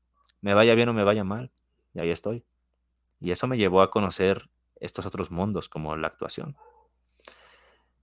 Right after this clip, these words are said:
Y no sé, no sé realmente si pueda llegar lejos en algo de esto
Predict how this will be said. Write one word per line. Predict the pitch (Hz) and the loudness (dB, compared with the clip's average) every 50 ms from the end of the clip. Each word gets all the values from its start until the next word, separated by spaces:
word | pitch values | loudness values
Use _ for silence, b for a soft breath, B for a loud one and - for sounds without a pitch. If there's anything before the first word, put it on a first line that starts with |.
| _ | _
Y | - 123 | -6 -2
no | 131 160 175 | 0 0 0
sé, | - - 185 175 180 170 156 - _ _ _ _ _ _ _ _ _ | 0 0 0 -2 -2 -4 -6 -10 _ _ _ _ _ _ _ _ _
no | - 131 123 127 131 | -10 -2 -2 0 2
sé | - - 147 | 4 4 4
realmente | 143 147 147 143 127 123 123 120 - 131 | 4 4 4 4 2 0 0 -2 -2 -2
si | - - | -2 -4
pueda | - - - 107 113 | -2 0 2 2 2
llegar | 117 110 101 107 107 | 2 2 2 0 0
lejos | 107 107 107 107 107 104 98 98 95 - 110 - - | -2 -6 -8 -8 -2 -2 0 0 0 -4 -6 -6 -4
en | 90 85 | -4 -4
algo | 80 73 76 73 78 - - | -4 -4 -6 -6 -8 -8 -8
de | - - - | -10 -12 -12
esto | - - - - - | -12 -14 -16 -16 -20